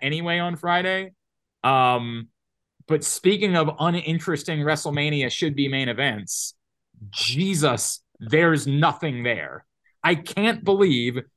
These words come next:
they're doing Charlotte. They're doing Charlotte Rhea Ripley, and they've made it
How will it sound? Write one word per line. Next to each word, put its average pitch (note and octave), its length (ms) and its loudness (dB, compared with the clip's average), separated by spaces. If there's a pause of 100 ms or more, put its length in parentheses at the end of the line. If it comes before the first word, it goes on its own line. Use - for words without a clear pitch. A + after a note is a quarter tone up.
(140)
they're E3+ 180 6
doing E3+ 300 6
Charlotte. G#3 680 2 (920)
They're C#4+ 180 8
doing F4 220 8
Charlotte D#4 640 6
Rhea C4+ 260 6
Ripley, E3 600 0 (380)
and A3+ 180 6
they've A3+ 180 8
made A#3+ 260 4
it G#3+ 260 6